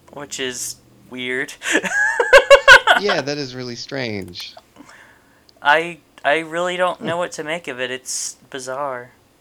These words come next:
Speaker 1: Um,
Speaker 2: Yeah, usually there's some sort of story behind a key being left somewhere.
Speaker 1: Right. I've, I've started calling it an apport,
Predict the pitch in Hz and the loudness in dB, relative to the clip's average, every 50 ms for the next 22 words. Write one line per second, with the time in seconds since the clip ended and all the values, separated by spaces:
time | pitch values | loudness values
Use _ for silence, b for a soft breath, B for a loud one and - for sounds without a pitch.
0 | _ _ _ _ _ _ _ _ b b b b b b b b b b b b | _ _ _ _ _ _ _ _ b b b b b b b b b b b b
1 | b _ _ _ _ _ _ _ - 123 123 120 120 120 120 123 127 _ _ - | b _ _ _ _ _ _ _ -10 -8 -6 -6 -8 -8 -10 -14 -18 _ _ -8
2 | 180 208 208 180 143 120 113 120 139 165 180 180 170 160 135 123 117 110 110 - | -4 -4 -2 -2 -2 -4 -4 -6 -8 -10 -10 -12 -12 -10 -8 -6 -6 -6 -8 -8
3 | 135 123 117 - 131 117 110 104 - - - 143 143 135 127 110 - 101 101 107 | -12 -14 -12 -12 -12 -12 -12 -12 -14 -12 -10 -8 -6 -6 -6 -6 -6 -8 -8 -8
4 | 107 107 95 98 95 - - 117 110 101 104 92 90 87 95 110 123 127 - - | -8 -8 -8 -10 -10 -8 -6 -6 -6 -4 -4 -6 -6 -6 -6 -6 -8 -8 -8 -8
5 | - 110 110 131 - - - - - - _ _ _ _ _ _ B B B B | -8 -6 -6 -6 -8 -8 -10 -14 -18 -20 _ _ _ _ _ _ B B B B
6 | B B B _ 175 214 226 160 135 127 123 - - _ _ - - _ _ _ | B B B _ 4 6 6 6 4 2 -2 -8 -12 _ _ -20 -20 _ _ _
7 | _ _ _ _ _ _ _ _ _ _ _ _ _ - _ _ _ _ _ _ | _ _ _ _ _ _ _ _ _ _ _ _ _ -20 _ _ _ _ _ _
8 | _ B B B B B B B B - 139 143 147 - - - 139 139 - - | _ B B B B B B B B 2 2 2 2 0 -4 -4 -4 -2 -4 -2
9 | - 160 147 147 143 - - 160 143 147 147 147 147 139 127 123 117 - - 120 | 0 2 0 0 -2 -6 -4 -2 -2 -2 -2 -6 -6 -6 -6 -8 -10 -4 -2 -2
10 | 131 127 - - 123 120 117 117 - - | -2 -2 -4 -8 -10 -8 -8 -10 -10 -12